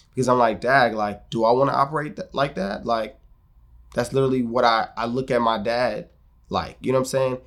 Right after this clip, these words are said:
Which is my mans, which I love him, everything. But am I now taking on that, you know,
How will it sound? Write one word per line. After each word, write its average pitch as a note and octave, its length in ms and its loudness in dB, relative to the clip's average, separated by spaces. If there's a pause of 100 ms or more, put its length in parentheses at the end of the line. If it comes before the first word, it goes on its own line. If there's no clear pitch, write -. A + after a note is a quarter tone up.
(140)
Which B2 180 -2
is A#2+ 80 -2
my B2+ 160 6
mans, D3 420 2
which A#2 140 -12
I A#2 60 4
love B2+ 280 0
him, C3 260 -4
everything. A#2+ 520 0 (520)
But B2+ 300 4
am B2+ 120 2
I B2+ 120 4
now C3+ 340 6
taking C#3 560 -4
on B2 640 2 (580)
that, A#2+ 480 2
you B2+ 120 0
know, A2 460 0